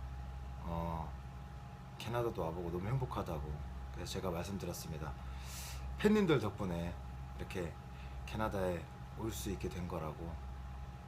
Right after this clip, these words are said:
말씀드렸어요. 저희 부모님들 비행기 타시면서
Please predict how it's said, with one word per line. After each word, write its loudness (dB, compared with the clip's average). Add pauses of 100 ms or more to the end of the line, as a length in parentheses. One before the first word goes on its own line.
(680)
말씀드렸어요. -2
저희 4
부모님들 6
비행기 6
타시면서 4